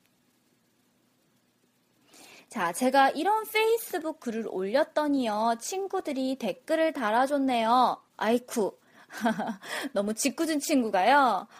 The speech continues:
"어서 남친을 찾아서 결혼해!" 라고 댓글을 달았어요.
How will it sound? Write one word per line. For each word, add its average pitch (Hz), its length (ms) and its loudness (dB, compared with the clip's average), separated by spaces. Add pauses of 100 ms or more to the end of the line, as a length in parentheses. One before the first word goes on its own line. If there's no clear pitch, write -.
"어서 294 260 0
남친을 269 540 2
찾아서 415 380 -2
결혼해!" 339 720 2 (220)
라고 151 320 -4
댓글을 233 580 -2
달았어요. 220 600 -4